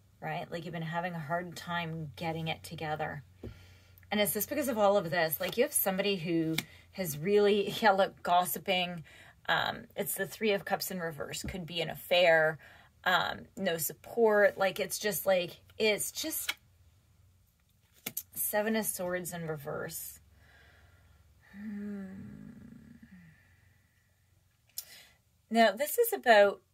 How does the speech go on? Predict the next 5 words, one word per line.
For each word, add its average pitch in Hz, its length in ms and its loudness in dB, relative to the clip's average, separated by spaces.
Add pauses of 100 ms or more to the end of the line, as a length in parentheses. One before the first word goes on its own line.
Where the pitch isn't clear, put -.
(140)
um, 170 640 -4 (920)
it's 226 160 -6
about 262 320 2
getting 277 440 2
caught, 165 500 -6